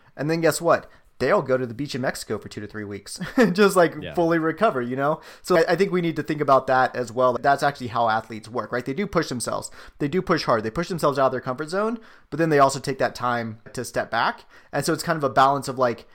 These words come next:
Speaker 1: how do you do it while you're pushing really hard and make sure that you're having time to sit back and think about strategy and all of that? But then also, how do you fully recover once you've kind of gone through an intense period, whether it's an intense launch or something like that, right? A six-week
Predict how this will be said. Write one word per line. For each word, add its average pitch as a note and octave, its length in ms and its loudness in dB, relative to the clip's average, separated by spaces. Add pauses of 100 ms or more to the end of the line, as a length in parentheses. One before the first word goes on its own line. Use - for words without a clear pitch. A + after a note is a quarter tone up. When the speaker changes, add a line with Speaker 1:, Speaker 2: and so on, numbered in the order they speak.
(220)
Speaker 1:
how D#3 120 0
do E3+ 80 0
you E3 60 -6
do D#3+ 160 4
it - 260 2
while C3+ 400 4
you're C#3 280 2
pushing C#3+ 460 -6
really C#3 220 0
hard B2 340 0
and C#3+ 120 -4
make C3+ 160 -2
sure C#3+ 120 -4
that C3 60 -8
you're A#2 120 -6
having C3+ 200 -6
time C3 160 -4
to B2 60 -8
sit - 180 -8
back A#2 220 0
and B2 80 -16
think C3+ 100 -8
about A#2+ 160 -2
strategy B2 540 -4
and A#2 100 -6
all A#2 140 0
of G#2+ 80 -6
that? B2+ 340 -2 (320)
But C3+ 360 2
then D3 220 2
also, B2+ 800 2 (560)
how C3+ 160 -4
do D#3+ 60 -8
you C3+ 80 -6
fully D3+ 260 0
recover A#2 580 -6 (260)
once C#3 240 -2
you've C3+ 120 -8
kind C3+ 120 -4
of B2 80 -10
gone B2 200 0
through B2+ 100 -8
an A#2+ 80 -6
intense A#2 320 -8
period, A#2 260 -4
whether A#2 120 -4
it's A2 140 -14
an A#2 60 -8
intense A2+ 400 -10
launch G#3 380 -2
or B2+ 80 -2
something C3 320 -6
like A2+ 200 -6
that, A2+ 200 -4
right? C3 200 0
A A#2 40 -6
six-week A#2 480 -10